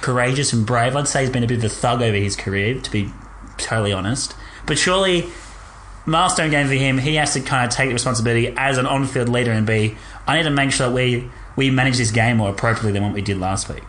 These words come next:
'Cause surely he could go look at last week and look at his performances along with Bernie Vince from those pivot quarterback roles and being like, "Why are we trying to rebound and s-, rebound score in last quarters when we're up by five goals? We need to,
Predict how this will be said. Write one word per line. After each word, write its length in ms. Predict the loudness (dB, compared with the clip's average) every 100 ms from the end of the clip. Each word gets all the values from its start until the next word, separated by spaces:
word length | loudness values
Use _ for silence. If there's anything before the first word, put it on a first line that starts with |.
| -6
'Cause 140 | 0
surely 320 | 2 2 2 2
he 80 |
could 100 | 2
go 340 | 2 2 0 -2
look 140 | -2 -2
at 80 | 0
last 280 | 0 0
week 220 | 0 0 0
and 80 |
look 100 | -2
at 60 | -2
his 160 | -2 -2
performances 640 | -2 -2 -2 0 -2 -2 -6 -14 -4
along 140 | 0
with 100 | 0
Bernie 200 | 2 0 0
Vince 520 | 0 2 2 0 -2
from 160 | 0
those 200 | 0 0
pivot 480 | -2 0 0 0 -2
quarterback 360 | -2 0 2 0
roles 500 | 2 2 2 0 -4 -10 -10 -2
and 80 |
being 100 | 0
like, 140 | 0 0
"Why 200 | 2 2
are 40 |
we 80 | 2
trying 140 | 0 0
to 40 |
rebound 520 | 2 2 2 2 2
and 80 | 2
s-, 220 | 0 -2
rebound 340 | 0 0 2 0
score 540 | 0 0 0 0 -2 -8 -8
in 220 | -2 0
last 280 | 2 2 0
quarters 260 | 0 0 2
when 80 | 2
we're 80 |
up 100 | 0
by 140 | 0 -2
five 260 | 0 -4 -2
goals? 440 | -4 -4 -12 -18 -20 -20 -20 -8
We 80 | -2
need 100 |
to, 60 | 0